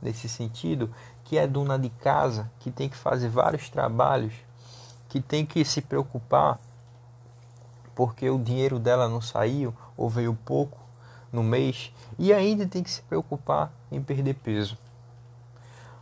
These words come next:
Vocês notaram a diferença, gente? Então, quando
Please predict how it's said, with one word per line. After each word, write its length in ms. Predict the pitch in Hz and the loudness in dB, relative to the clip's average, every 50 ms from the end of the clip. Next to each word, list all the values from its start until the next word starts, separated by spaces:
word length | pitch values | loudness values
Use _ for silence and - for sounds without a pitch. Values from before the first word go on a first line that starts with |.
| - - | -18 -14
Vocês 320 | - 131 - - 147 147 | -12 -12 -8 -8 -8 -4
notaram 420 | 147 147 135 - - 131 127 123 117 | -4 -4 -4 -2 -2 -2 0 2 2
a 40 | |
diferença, 680 | 113 113 110 - - 110 107 107 113 113 110 - - 107 | 2 0 -2 0 0 0 0 2 0 0 0 0 -2 -2
gente? 480 | 101 104 101 - - - - - - - - - - - - - - - - - - - - - - - - - - - - - | -2 -2 -6 -6 -8 -12 -14 -18 -18 -20 -20 -20 -20 -20 -20 -20 -18 -18 -18 -18 -18 -18 -20 -20 -20 -20 -20 -20 -20 -20 -12 -4
Então, 300 | - 117 110 - 139 139 | -2 -2 2 4 4 2
quando 420 | 131 - - 190 208 196 147 117 | 4 4 6 6 6 6 6 2